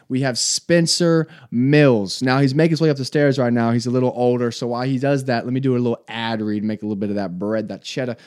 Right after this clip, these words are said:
Go to the Looney Bin if you like comedy.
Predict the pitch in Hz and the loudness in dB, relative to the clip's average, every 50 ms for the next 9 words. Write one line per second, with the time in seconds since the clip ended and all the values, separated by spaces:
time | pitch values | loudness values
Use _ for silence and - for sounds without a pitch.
0 | - - - - - 151 160 202 226 247 262 254 - - - 247 240 233 220 190 | -20 -20 -20 -14 -2 2 4 6 8 8 6 6 4 0 2 4 4 4 4 2
1 | - - - 170 170 160 156 165 180 190 190 190 185 165 170 165 165 156 160 151 | -2 -2 2 4 4 4 6 4 4 4 4 4 2 2 2 0 0 0 0 0
2 | 139 135 139 - - - 123 107 95 92 82 80 - | 0 0 -2 -4 -4 -6 -6 -6 -6 -6 -8 -12 -16